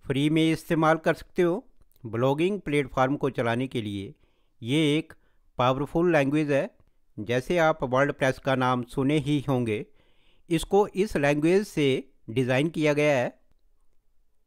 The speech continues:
आप ये तो जान ही गए होंगे कि ये कितनी पावरफुल है,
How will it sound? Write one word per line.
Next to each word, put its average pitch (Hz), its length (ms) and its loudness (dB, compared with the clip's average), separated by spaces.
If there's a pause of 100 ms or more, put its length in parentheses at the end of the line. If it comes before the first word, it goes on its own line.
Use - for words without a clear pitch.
(840)
आप 156 300 0
ये 165 240 -2
तो 190 160 -4
जान 135 320 0
ही 170 120 2
गए 139 220 0
होंगे 123 400 -2 (540)
कि 139 80 -6
ये 143 260 0
कितनी 160 340 -4
पावरफुल 147 560 -2
है, 135 360 -4